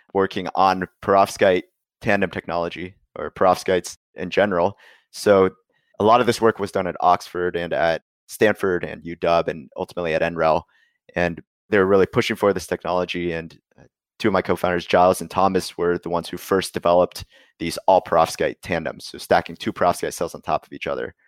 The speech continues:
Another co-founder, Kevin, set the first world record for perovskites on silicon as a perovskite silicon tandem, so another alternative product or technology type. So they were doing this kind of very, very good work on pioneering these high efficiency tandem cells.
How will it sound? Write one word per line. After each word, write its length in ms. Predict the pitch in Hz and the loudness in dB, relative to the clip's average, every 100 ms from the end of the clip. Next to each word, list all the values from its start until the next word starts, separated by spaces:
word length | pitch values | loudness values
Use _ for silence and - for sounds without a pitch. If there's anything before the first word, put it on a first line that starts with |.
| _ _ _ | _ _ _
Another 240 | - 95 92 | -2 2 2
co-founder, 400 | 101 90 87 80 | 2 2 0 -2
Kevin, 520 | - 123 113 104 104 _ _ | 0 2 2 -2 -6 _ _
set 180 | - 95 | -6 -4
the 80 | |
first 280 | 92 90 - | -4 -6 -6
world 180 | 90 82 | -6 -4
record 360 | 87 85 82 - | -4 -4 -8 -12
for 380 | - 80 80 - | -6 -4 -6 -2
perovskites 460 | - 90 - 85 - | 2 2 0 -6 -6
on 80 | |
silicon 480 | 82 - 107 95 71 | -6 0 2 0 -6
as 160 | - - | -12 -16
a 40 | |
perovskite 400 | - 82 80 71 | -10 -6 -6 -8
silicon 360 | - 101 95 85 | -4 -4 -4 -6
tandem, 340 | 87 73 71 - _ _ | -8 -6 -8 -14 _ _
so 160 | - 90 | -6 0
another 240 | 90 85 | 0 2
alternative 580 | 80 - 82 80 78 - _ _ _ _ - | -2 -4 -10 -6 -6 -8 _ _ _ _ -4
product 480 | 82 76 76 - - _ _ - | 0 0 -2 -8 -20 _ _ -14
or 80 | - | -12
technology 460 | - - 80 80 | -10 -6 -6 -6
type. 320 | - 82 73 _ _ _ _ | -6 -6 -6 _ _ _ _
So 120 | - | -2
they 140 | 110 127 | 4 6
were 100 | 143 | 6
doing 360 | 123 120 110 - | 4 4 2 -4
this 220 | _ 104 - | _ -4 -2
kind 140 | 98 | -2
of 80 | 87 _ _ | -2 _ _
very, 180 | 110 107 | 2 4
very 200 | 101 95 | 2 0
good 220 | - 87 | -2 -2
work 320 | 85 95 - | 0 0 0
on 240 | - 85 82 _ _ _ - | -4 -6 -6 _ _ _ -2
pioneering 380 | 104 98 95 90 | 0 2 0 -2
these 100 | 87 | -2
high 180 | 92 | 0
efficiency 460 | 90 - 95 - 87 | 0 0 -6 -10 -16
tandem 320 | - 92 90 | -8 -6 -6
cells. 460 | 87 82 80 82 | -4 -4 -4 -4